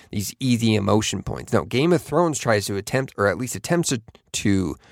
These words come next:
provoke this real emotion in ourselves that actually makes us genuinely care about the characters. Now, I admit,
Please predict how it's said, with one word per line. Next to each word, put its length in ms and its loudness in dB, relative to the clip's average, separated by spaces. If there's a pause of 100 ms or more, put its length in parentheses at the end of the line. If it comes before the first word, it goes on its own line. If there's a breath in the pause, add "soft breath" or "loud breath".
(360 soft breath)
provoke 400 6
this 220 -2
real 480 2
emotion 480 0
in 120 -2
ourselves 520 -6
that 120 -8
actually 320 -6
makes 220 -10
us 160 -4
genuinely 380 -6
care 220 -2
about 260 -6
the 100 -14
characters. 460 -14 (200 soft breath)
Now, 220 0 (760 soft breath)
I 100 6
admit, 280 2